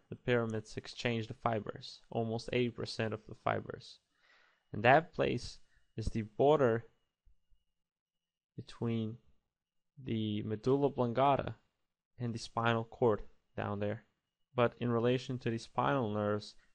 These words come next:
the cranial nerves, it is important to know that close to the decussatio pyramids, the first spinal nerve leaves the spinal cord.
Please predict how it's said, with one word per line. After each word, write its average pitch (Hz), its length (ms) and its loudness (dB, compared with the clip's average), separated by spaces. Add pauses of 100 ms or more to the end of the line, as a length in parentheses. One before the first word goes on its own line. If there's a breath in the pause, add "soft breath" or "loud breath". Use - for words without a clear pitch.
the 107 80 -6
cranial 135 520 0
nerves, 110 400 -4
it 110 100 -2
is - 400 -8
important 123 680 -2
to 117 120 -6
know 117 200 2
that 104 180 0 (380 soft breath)
close 131 320 4
to 127 120 2
the 110 280 -2
decussatio 117 680 -2
pyramids, 110 680 0 (420 soft breath)
the 113 60 -6
first - 500 2
spinal 110 440 0
nerve 104 360 2 (480)
leaves 110 540 -6
the 104 260 -8 (220)
spinal 104 420 -4
cord. - 320 -4